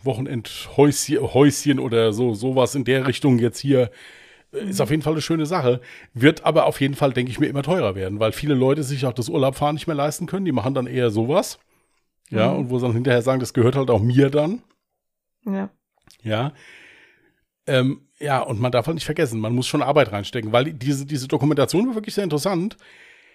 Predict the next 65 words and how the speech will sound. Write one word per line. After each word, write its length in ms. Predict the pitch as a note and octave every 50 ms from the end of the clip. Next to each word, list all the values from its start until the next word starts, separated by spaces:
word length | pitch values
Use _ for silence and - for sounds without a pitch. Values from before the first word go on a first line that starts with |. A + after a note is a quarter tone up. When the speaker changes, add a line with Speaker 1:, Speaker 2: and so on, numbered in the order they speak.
| _ _
Speaker 1:
dass 300 | _ - D3+ E3 D#3+ -
du 60 | - F3
da 80 | D3+
halt 140 | B2 C#3 -
Leute 240 | C3 C3 B2+ C3+ E3
gehabt 220 | D#3+ D3+ D#3+ - -
hast, 120 | D#3 -
die 140 | - C#3 A2+
wirklich 260 | C#3 D#3 D#3 F3 D#3 -
da 240 | E3 D3 C#3 C#3+ C#3 - - - - _ -
akribisch 640 | - - - - - D#3 E3+ F3 D#3+ E3+ C#3+ - -
diesen 240 | - C#3 - - B2
Garten 320 | C3 B2 B2 C#3 - D3+
gepflegt 580 | C#3 B2 - - A#2 A#2+ C#3+ F3 - - - -
haben. 240 | D#3 D3+ D#3+ D3+
Da 80 | C#3 A2+
gibt's 200 | - C3 B2+ -
ja 100 | C3+ A#2+
so 140 | - - -
aus, 280 | - D3 D#3 C#3+ -
so, 120 | - B2+ G#2+
so 220 | F#2+ G2+ G2+ F#2
Wettbewerbe 600 | B2+ C3+ - - D3 B2 B2+ B2+ C3 C3+ C3 C#3+
im 120 | A#2 - -
Prinzip, 440 | - C3 A#2 - - D3+ D3 C#3 -
so 300 | - C3 B2 B2+ B2+ B2
die 100 | A#2+ A2
schönste 360 | - - C3+ C3+ A2+ G#2 G2+
Speaker 2:
Mhm. 40 | G2
Speaker 1:
Kleingartenkolonie. 1000 | G2+ - C3+ D3 D#3 D#3 D3 D3 D3+ D3+ C3+ C#3 C#3+ C#3 C#3+ C#3 D3 D3 D3 C3+ - - - - - - - - _ _ _ _ _ _ _ _ _ _ _ _ _ _ _
Ja, 160 | - D#3 E3+ E3+
und 100 | D#3 D3
dann 140 | C#3 G#2+
halt 160 | G#2+ - - -
andere, 380 | - C#3+ C3 C3 C#3+ D3 F3
die 160 | E3 E3+ D3+
wirklich 280 | C#3+ D3+ D#3 F3 - -
halt 120 | F3 D#3+
gesagt 280 | - D3 C#3+ D#3 - -
haben, 100 | F3+ C#3+
„Hier, 180 | B2+ E3+ D#3+ C3+
ich 160 | C3 - -
hab 120 | - -
das 160 | - E3+ -
hier 260 | - - E3+ E3 E3 D#3
für 120 | - F3 E3
meine 180 | D3+ C#3 C3+ B2+
Familie, 400 | C3+ C3 C#3 D3 F3+ G3+ A3 F#3+
dass 140 | D#3 C#3+ -
die 100 | D3 C3
Kinder 240 | - F3 F#3+ G3
hier 180 | F#3 E3+ F#3+ E3+
spielen 340 | - - - F#3+ G3 G3 F#3
können 300 | D3+ D#3+ F3 F#3 F#3+ F#3
und 120 | F3 F3
so, 180 | E3 F3+ F3+ F3
also 180 | D#3 C3+ C3+
was 160 | C#3 C3+ C3 -
soll 140 | D3+ D#3+
ich 100 | D3+ -
jetzt 160 | E3 D3+ - -
hier 140 | - E3+ D#3
einen 60 | C#3
Schönheitspreis 720 | - - G3 A3+ G3 D3 A#2+ - - - A#2 A#2 A2 -
gewinnen?“ 420 | - C3 A2+ A2+ A2+ B2 D3+ F3